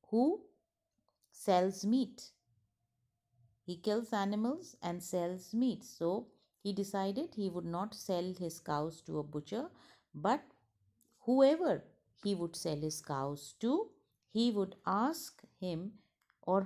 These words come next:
her to take great care of them.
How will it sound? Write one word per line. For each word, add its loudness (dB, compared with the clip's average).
her 2
to -2
take 0
great -6
care 0
of -6
them. -8